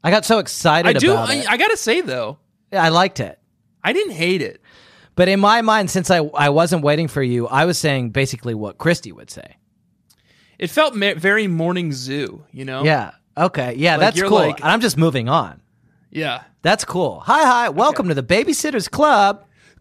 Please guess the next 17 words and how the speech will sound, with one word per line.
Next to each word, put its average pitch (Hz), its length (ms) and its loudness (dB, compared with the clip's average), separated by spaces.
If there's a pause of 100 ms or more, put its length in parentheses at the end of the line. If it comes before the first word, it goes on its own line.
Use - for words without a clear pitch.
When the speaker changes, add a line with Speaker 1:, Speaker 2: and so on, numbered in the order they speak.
Speaker 2:
Club. 139 1200 2
Speaker 1:
<laughs> - 20 4
I'm 175 1400 2
Jack 285 220 2
Shepard. 208 480 2 (840)
Speaker 2:
And 175 180 2
I'm 220 320 2 (120)
Monkey 220 400 2
Fart. 123 540 -2 (560)
Speaker 1:
Okay, 127 280 -6
that 135 240 -4
sucks. 117 960 -2
No, 147 460 0
and 202 180 -2
that 233 160 0
<laughs> - 0 -
sucks. 247 1700 2